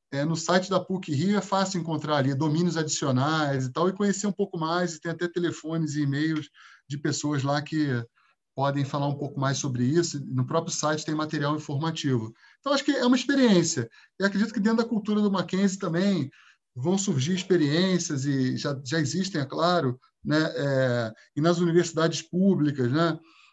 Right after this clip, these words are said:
Eu ouvi a, a reitora da U F R J, por, em função da, da pandemia,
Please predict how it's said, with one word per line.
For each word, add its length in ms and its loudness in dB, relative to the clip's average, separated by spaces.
Eu 120 2
ouvi 280 2
a, 80 6
a 840 0
reitora 480 -2
da 100 -2
U 80 0
F 180 0
R 140 2
J, 500 -2
por, 500 0
em 80 2
função 420 -2
da, 320 2
da 160 -2
pandemia, 720 4